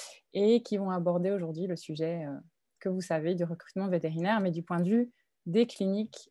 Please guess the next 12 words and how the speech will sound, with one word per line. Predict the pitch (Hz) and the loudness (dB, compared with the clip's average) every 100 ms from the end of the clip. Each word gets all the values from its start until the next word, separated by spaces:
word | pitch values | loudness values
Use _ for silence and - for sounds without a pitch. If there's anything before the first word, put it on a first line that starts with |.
| _ | _
qui | - 208 202 - | -6 -4 -4 -6
recrutent. | 175 175 - 151 - - - _ - _ _ - | -4 -4 -6 -14 -14 -20 -20 _ -20 _ _ -6
Alors | 170 170 | -4 0
aujourd'hui, | 180 185 180 196 208 208 202 - | 0 0 0 0 0 0 -2 -2
elles | 170 | -4
vont | 165 160 | -4 -2
balayer, | 160 160 165 170 175 175 | -2 -2 -4 -2 -2 -2
euh, | 151 | -4
les | 156 | -6
thématiques | 170 160 156 175 - | -6 -8 -8 -12 -12
plutôt | 165 165 | -6 -4
essentielles | 160 180 175 196 190 180 | -2 -2 0 2 2 0